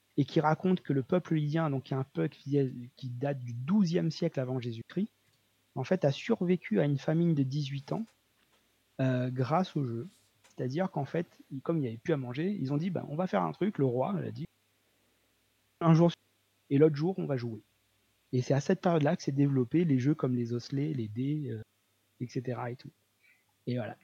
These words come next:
Et encore mieux, <laughs> c'est qu'une fois que ils ont fini la, enfin, qu'ils ont passé la grande famine, ils ont décidé de faire une espèce de niveau, euh, la moitié des gens, et voilà, les, les cinquante pour cent les meilleurs joueurs de,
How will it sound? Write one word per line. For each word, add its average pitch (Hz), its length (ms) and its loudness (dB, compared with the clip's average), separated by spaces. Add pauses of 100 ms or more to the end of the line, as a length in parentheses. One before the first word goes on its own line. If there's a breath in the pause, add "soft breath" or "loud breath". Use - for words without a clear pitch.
Et 139 260 2 (480)
encore 139 320 2
mieux, 202 260 4 (140)
<laughs> - 220 -4
c'est - 140 0
qu'une 180 220 6
fois 220 160 6
que 135 300 6
ils 120 160 2
ont 131 40 -2
fini 160 240 2
la, 113 320 0
enfin, 107 280 -10
qu'ils 120 160 -8
ont 117 60 -6
passé 139 280 -2
la 127 120 0
grande 135 260 0
famine, 156 400 -2 (540 soft breath)
ils 135 120 4
ont 139 40 6
décidé 151 340 2
de 175 60 -2
faire 151 140 2
une 139 120 2
espèce 151 280 0
de 131 120 2
niveau, 143 420 4
euh, 120 320 -4 (320)
la 165 180 0
moitié 165 320 -2
des 185 140 2
gens, 143 220 -2
et 185 100 -10 (220)
voilà, 160 320 0 (400)
les, 135 80 2
les 127 260 0
cinquante 160 560 -2
pour 160 140 -4
cent 190 120 -2
les 147 120 2
meilleurs 170 400 4
joueurs 151 340 4
de, 123 260 -4